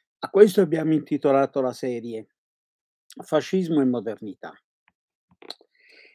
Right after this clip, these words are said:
Ecco, non si tratta di un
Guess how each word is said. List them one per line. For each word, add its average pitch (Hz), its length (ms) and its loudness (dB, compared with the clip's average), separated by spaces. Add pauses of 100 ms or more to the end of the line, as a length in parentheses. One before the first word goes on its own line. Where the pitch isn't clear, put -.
(200)
Ecco, 233 220 6
non 240 460 0
si - 180 -4
tratta 139 760 -4 (140)
di 147 580 -2
un 151 560 2